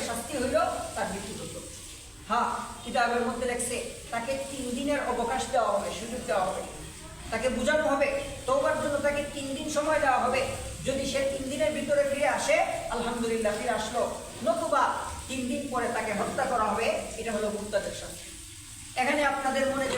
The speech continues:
প্রশ্নটা আসবে যে ধর্মের ব্যাপারে তো আল্লাহ স্বাধীনতা দিয়েছেন, যার মন চায় যে কোনো ধর্ম মানব, তাহলে ইসলাম ধর্ম থেকে বাহির হয়ে গেলে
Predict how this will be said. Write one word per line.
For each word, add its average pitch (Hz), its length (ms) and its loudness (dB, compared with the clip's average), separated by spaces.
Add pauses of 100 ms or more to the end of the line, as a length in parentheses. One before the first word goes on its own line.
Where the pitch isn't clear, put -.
প্রশ্নটা 247 380 -2
আসবে 233 520 -2 (280)
যে 226 100 2
ধর্মের 311 520 2
ব্যাপারে 285 280 4 (120)
তো 294 60 4
আল্লাহ 277 200 2
স্বাধীনতা 262 500 0
দিয়েছেন, 214 240 -2 (720)
যার 285 420 4
মন 277 180 0
চায় 269 220 2
যে 277 140 2
কোনো 277 300 4
ধর্ম - 160 4
মানব, - 340 2 (340)
তাহলে 262 240 2
ইসলাম 277 480 0
ধর্ম 277 300 4
থেকে 269 440 0 (220)
বাহির 254 240 2
হয়ে 277 240 4
গেলে 277 340 2